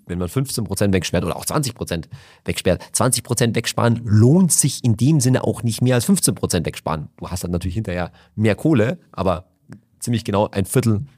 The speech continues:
Entschuldigung, ein Drittel mehr als derjenige, der fünfzehn Prozent, äh, wegspart. Also ganz klare, äh, Message an Sophie, glaub ich, war, äh, war es ja. Ähm, spar weg, was geht.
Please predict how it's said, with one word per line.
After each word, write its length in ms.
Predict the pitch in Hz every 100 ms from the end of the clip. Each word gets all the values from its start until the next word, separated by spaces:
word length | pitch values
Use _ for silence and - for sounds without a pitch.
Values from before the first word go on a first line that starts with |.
| _ -
Entschuldigung, 360 | - 80 -
ein 280 | - - -
Drittel 300 | 98 120 98
mehr 220 | 87 90 - - - -
als 120 | -
derjenige, 400 | 92 92 92 87
der 140 | 90
fünfzehn 340 | 139 127 101 76
Prozent, 340 | 80 - 69 - - - -
äh, 220 | 80 71 -
wegspart. 460 | 85 - - - -
Also 400 | 110 110 101 - _ _ _
ganz 280 | - 92 87
klare, 480 | - 90 90 82 95 _ _
äh, 180 | 92 85
Message 380 | 82 90 92 -
an 320 | 104 90 82 - _
Sophie, 280 | - - 110
glaub 180 | 101 95
ich, 80 |
war, 360 | - - 90 -
äh, 80 | -
war 160 | 82 85
es 120 | -
ja. 200 | 80 78 - - - - - -
Ähm, 400 | 87 80 71 69 _ _ _ _
spar 240 | - 98 110
weg, 100 | 120
was 140 | 117
geht. 260 | 139 139